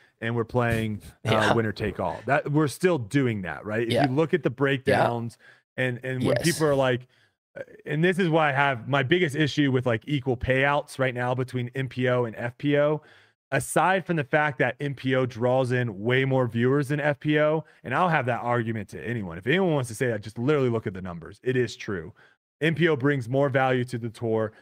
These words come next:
Speaker 1: than F P O does right now.
Speaker 2: I wanna keep,
Speaker 1: But
Speaker 2: I wanna keep on my thought, though, because it,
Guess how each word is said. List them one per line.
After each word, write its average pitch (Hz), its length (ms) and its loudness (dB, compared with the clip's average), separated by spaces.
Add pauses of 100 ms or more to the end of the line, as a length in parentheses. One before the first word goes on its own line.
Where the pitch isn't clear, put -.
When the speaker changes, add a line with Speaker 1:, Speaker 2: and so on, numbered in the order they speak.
Speaker 1:
than 117 140 -4
F 113 180 -2
P 113 180 -2
O 101 80 -2
does 92 260 -4
right 87 200 -8
now. 80 280 -16 (200)
Speaker 2:
I 147 60 4
wanna 170 200 2
keep, 180 180 0
Speaker 1:
But 160 160 4
Speaker 2:
I 147 60 6
wanna 180 220 2
keep 185 260 0
on 160 100 4
my 139 140 2
thought, - 300 2
though, 92 120 2
because 123 340 0
it, 131 180 -2